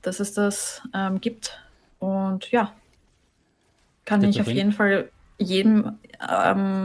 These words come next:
Speaker 1: nahelegen, aber, aber unbedingt die, ich glaub, die ersten drei Teile.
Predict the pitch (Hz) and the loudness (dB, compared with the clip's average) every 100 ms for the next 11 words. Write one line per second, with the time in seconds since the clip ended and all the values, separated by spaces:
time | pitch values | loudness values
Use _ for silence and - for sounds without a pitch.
0 | - 190 180 - 233 226 220 233 233 - | -4 -2 0 2 2 2 4 4 2 2
1 | 170 180 208 262 311 - - _ _ 185 | 4 6 8 6 6 0 -20 _ _ 2
2 | 190 214 254 285 285 - - - _ 226 | 4 4 4 4 2 -16 -18 -20 _ 4
3 | 240 277 285 240 233 254 - - - - | 6 6 2 2 4 4 0 -14 -16 -4
4 | 220 214 180 - 185 - - 190 196 - | -2 -2 -6 -6 -4 -4 -4 -2 -2 -2
5 | 220 208 202 185 196 - 175 170 165 175 | 0 0 -2 -6 -6 -6 -6 -4 -6 -8